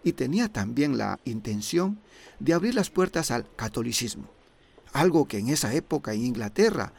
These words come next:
y para los nobles, en su gran mayoría protestantes, era algo intolerable. Finalmente el rey termina abdicando. Le ofrecen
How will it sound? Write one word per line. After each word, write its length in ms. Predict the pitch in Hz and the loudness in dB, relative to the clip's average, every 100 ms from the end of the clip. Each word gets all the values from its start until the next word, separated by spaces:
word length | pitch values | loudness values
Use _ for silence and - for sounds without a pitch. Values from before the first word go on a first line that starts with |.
| - | -18
y 120 | - 151 | 0 0
para 360 | 131 123 113 - | 2 -2 -2 -4
los 240 | 110 101 | -6 0
nobles, 480 | 160 254 143 127 - - - | 2 4 2 -4 -8 -16 -4
en 100 | 160 | -2
su 140 | 147 123 | -2 0
gran 220 | 143 180 | 2 4
mayoría 380 | 156 131 139 113 | 4 4 4 0
protestantes, 840 | - 196 208 131 170 143 - 131 - - | 0 0 0 -2 0 -2 -2 -6 -8 0
era 220 | 185 185 | 4 4
algo 460 | - 190 185 175 - | 4 4 4 2 0
intolerable. 880 | 220 233 208 220 208 190 196 - - - _ _ _ _ | 0 0 2 4 4 4 0 -2 -12 -14 _ _ _ _
Finalmente 760 | - 196 208 214 233 233 226 214 | 0 4 6 4 4 2 2 2
el 160 | 156 139 | 2 4
rey 260 | 160 196 208 - - - | 4 4 0 -14 -20 -2
termina 380 | 139 135 127 | 0 2 0
abdicando. 580 | 123 104 117 214 226 - _ _ - _ _ | 0 -2 0 0 0 -6 _ _ -20 _ _
Le 140 | - 156 | 2 2
ofrecen 500 | 151 196 214 190 | 6 4 4 2